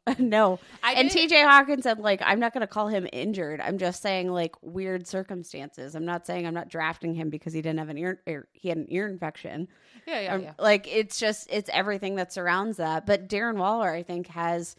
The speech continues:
Speaker 1: like, will finish as the tight end three this season. And I, I don't know. Can we make some sort of bet
Speaker 2: No,
Speaker 1: off of
Speaker 2: I,
Speaker 1: that?
Speaker 2: I mean,
Speaker 1: Like
Speaker 2: I agree with you. I just,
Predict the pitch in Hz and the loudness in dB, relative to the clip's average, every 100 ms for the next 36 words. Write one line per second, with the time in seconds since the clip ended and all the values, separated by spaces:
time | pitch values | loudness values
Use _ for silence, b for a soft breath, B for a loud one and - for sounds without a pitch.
0 | b b b b b b _ _ - 180 | b b b b b b _ _ -6 -6
1 | 175 175 196 214 208 - 175 139 165 - | -4 0 4 4 2 -2 -6 -6 -8 -10
2 | - 165 156 - 180 185 175 190 175 165 | -6 -6 -8 -18 -16 -12 -10 -8 -6 -6
3 | 160 170 170 165 165 - 165 160 160 156 | -8 -8 -10 -8 -10 -10 -12 -10 -8 -6
4 | 156 160 165 - 165 170 170 170 160 - | -8 -8 -10 -8 -6 -4 -4 -4 -6 -12
5 | _ _ _ _ _ _ - 175 185 151 | _ _ _ _ _ _ -14 -8 -6 -6
6 | 156 185 180 180 - 180 175 170 160 139 | -6 -6 -4 -6 -10 -12 -10 -10 -10 -8
7 | 151 202 233 339 247 196 247 247 190 180 | -8 -8 -8 -6 -2 -2 -2 -4 -6 -6
8 | 196 220 226 190 247 240 - 156 156 147 | -4 -6 -8 -12 -14 -14 -14 -14 -14 -16
9 | 156 _ - 202 220 220 | -18 _ -8 -6 -6 -12